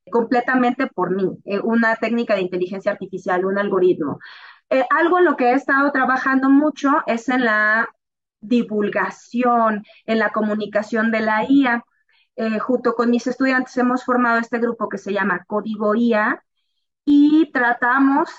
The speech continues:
todavía no, es complicado de pronto, eh, aprender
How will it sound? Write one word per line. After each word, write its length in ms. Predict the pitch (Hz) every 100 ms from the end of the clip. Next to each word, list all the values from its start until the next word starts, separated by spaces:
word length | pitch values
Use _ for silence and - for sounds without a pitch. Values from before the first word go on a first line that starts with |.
| -
todavía 420 | 302 330 349 381
no, 340 | 403 480 480 - _ 330
es 120 | 330
complicado 840 | - - 294 247 - 226 233 262
de 120 | 240 202
pronto, 600 | 214 214 220 247 220 208 - - _
eh, 380 | 214 208 202 202 -
aprender 1000 | 226 - 226 208 208 214 208 226 285